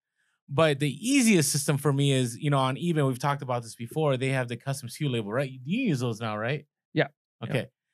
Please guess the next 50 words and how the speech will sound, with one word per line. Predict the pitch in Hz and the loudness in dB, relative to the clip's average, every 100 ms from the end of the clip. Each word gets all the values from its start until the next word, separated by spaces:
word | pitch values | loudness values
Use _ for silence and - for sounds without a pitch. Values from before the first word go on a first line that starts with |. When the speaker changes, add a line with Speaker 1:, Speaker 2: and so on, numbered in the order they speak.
| _ | _
Speaker 1:
So | 214 180 | 4 4
if | 160 196 | 4 0
you | |
go | 185 | 0
to | 220 | 2
your | 220 | 2
listing, | 180 175 196 180 | 2 0 0 -2
there's | 156 | -2
something | 170 160 | -2 -4
that | 147 | -4
says | 151 | -8
custom | - 156 156 | -6 -6 -6
S | - | -6
K | 160 | -4
U | |
label, | 143 139 147 | 0 0 0
and | 139 | -2
you | 147 | -2
can | 165 | -2
put | 147 156 | 0 0
whatever | 120 135 139 135 139 131 _ _ _ - | 2 2 2 4 0 0 _ _ _ -2
you | 135 | 2
need | 143 139 | 4 4
to | 143 | 0
put | 143 127 120 117 - | -2 0 0 -2 -6
so | 139 123 | -2 0
you | 120 | 0
know | 123 117 | 2 2
where | 117 | 0
it's | 113 | 2
at, | 185 110 - | 2 0 -4
whether | 117 131 127 | -2 0 0
that | 123 131 | 0 0
be | 127 131 117 - _ _ _ _ | 0 0 0 -4 _ _ _ _
closet | - 120 127 123 | 0 2 2 2
one, | 120 135 190 214 | 2 4 4 2
whether | 139 131 | 0 0
that | 127 123 | -2 -4
be | 117 123 - | -4 -6 -4
under | 131 139 | 0 2
bed, | 120 117 120 156 | 2 2 4 2
<laughs> | |
whether | 160 123 139 127 | 0 -2 -2 -4
it | 143 123 | -6 -8
be | 151 135 110 _ _ _ _ _ _ | -6 -6 -6 _ _ _ _ _ _
dining | 135 151 170 | 2 4 6
room | 160 156 147 | 6 4 4
table, | 165 156 170 190 202 180 | 4 4 2 2 0 -2
or | 139 147 147 139 135 | 0 2 4 2 -2
that, | 104 147 131 | -2 -2 -4